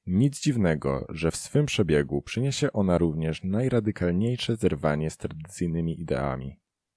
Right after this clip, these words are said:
Dość jednak o zarzutach burżuazji przeciwko komunizmowi. Widzieliśmy już wyżej,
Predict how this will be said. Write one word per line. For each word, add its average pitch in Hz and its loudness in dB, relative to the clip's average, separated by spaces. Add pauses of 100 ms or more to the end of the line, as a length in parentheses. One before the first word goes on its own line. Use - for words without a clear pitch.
(600)
Dość 113 4
jednak 71 0
o 87 2
zarzutach 76 0 (380)
burżuazji 78 2
przeciwko - -6
komunizmowi. 76 -4 (500)
Widzieliśmy 90 2
już 78 2
wyżej, 76 4